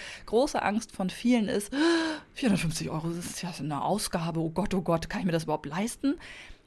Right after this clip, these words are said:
Natürlich, also kann man sich das leisten in dem Moment, wo man einfach gescheit plant, also wirtschaftlich <laughs> denkt und Mathematik beherrscht. Das ist nicht so schwierig, <laughs> denn man hat einen Stundenlohn, man hat den Stundenlohn der Assistenz, da liegt in der Regel,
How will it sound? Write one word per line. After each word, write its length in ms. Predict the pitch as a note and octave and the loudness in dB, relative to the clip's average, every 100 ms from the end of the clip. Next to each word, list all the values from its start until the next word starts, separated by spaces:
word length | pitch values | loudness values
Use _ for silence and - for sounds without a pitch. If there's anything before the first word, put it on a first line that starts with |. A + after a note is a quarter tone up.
| _ - | _ -2
Natürlich, 480 | G3 - C4 - - | 0 2 2 0 0
also 160 | F3 D#3+ | 0 2
kann 140 | F#3+ | 2
man 120 | E3+ | 2
sich 100 | D#3+ | 2
das 140 | E3 E3 | 0 2
leisten 300 | E3 E3+ F3 | 2 2 0
in 120 | E3+ | 2
dem 120 | F3 | 4
Moment, 280 | F#3 F#3 F3+ | 4 2 2
wo 80 | F#3 | 2
man 220 | F3+ F3 | 2 0
einfach 420 | - F3+ F3 E3+ | 0 -2 -2 -6
gescheit 460 | - - F3 E3 E3 | -4 -2 0 0 0
plant, 460 | G#3+ A#3 D3+ D#3+ E3+ | 0 2 2 0 -2
also 180 | D#3+ | -2
wirtschaftlich 640 | E3 G3 G#3 - F3 - - - | -2 -4 -6 -4 -4 -4 -8 -12
<laughs> 100 | - | 0
denkt 240 | F3+ F#3+ | 2 2
und 280 | - D#3+ - | -2 -8 -6
Mathematik 540 | F3+ F3+ E3 D#3+ B3 - | -4 0 -2 0 -2 -2
beherrscht. 320 | D#3+ D#3 E3 | 2 2 0
Das 100 | E3 | -6
ist 120 | - | -2
nicht 140 | F#3+ E3 | -2 -2
so 100 | E3 | -4
schwierig, 720 | - G#3+ E4 F3+ C#4+ C4 - - - | -2 0 0 0 0 -2 -4 -8 -8
<laughs> 180 | - F#3 | -2 2
denn 300 | F#3 B3+ F#4 - | 4 4 0 -2
man 120 | F#3 F3+ | 0 2
hat 120 | E3+ | 0
einen 80 | D3+ | -2
Stundenlohn, 600 | - F#3 G#3+ A#3 B3+ - - - | 0 2 4 4 4 2 -6 -2
man 120 | F3+ | 0
hat 80 | F3 | 0
den 100 | E3+ | -2
Stundenlohn 440 | - F#3 G3 E3+ | 2 4 4 2
der 120 | E3 | 0
Assistenz, 500 | D3+ D#3+ - E3+ A3+ | -2 -4 -4 0 2
da 80 | - | 2
liegt 220 | F3 F#3 | 0 -2
in 80 | - | 0
der 200 | E3 E3 | 0 2
Regel, 340 | F3+ G3 F#3+ | 2 2 0